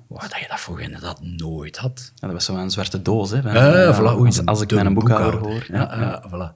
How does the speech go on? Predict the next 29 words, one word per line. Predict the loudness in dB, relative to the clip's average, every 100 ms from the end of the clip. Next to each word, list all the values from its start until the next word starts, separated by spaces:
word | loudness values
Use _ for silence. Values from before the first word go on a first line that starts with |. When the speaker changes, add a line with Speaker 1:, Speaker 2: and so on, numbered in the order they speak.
| -18
Speaker 2:
is | -14
gewoon | -12 -10
nu | -10 -6
heel |
Speaker 1:
En | -2
zij | 0 -2
Speaker 2:
snel. | -2
Speaker 1:
koppelen | 0 0 2 0
daar, | 2 0 -2 -4 -14 _
ehm, | -10 -8 -6 -6 -6 -8 -12 _
Silverfin | -6 4 4 4 -4 -4 -4
aan | -4 -8 -10 _ _
als | -12 -10
rapporteringsomgeving. | -8 -8 -8 -6 -4 -4 -4 -4 -6 -6 -8 -10 -8
Dat | -6
is | -6
dan | -6
weer | -6 -8
wel | -8
een | -6
Belgisch | -6 -6 -8
bedrijf. | -10 -12 -14
Het | -12
is | -12
in | -8 -8 -6
Gent, | -4 -4
denk | -4 -6
ik. | -10 -18 _ -20 -20 _ _
Ehm, | -10 -6 -4 -4 -6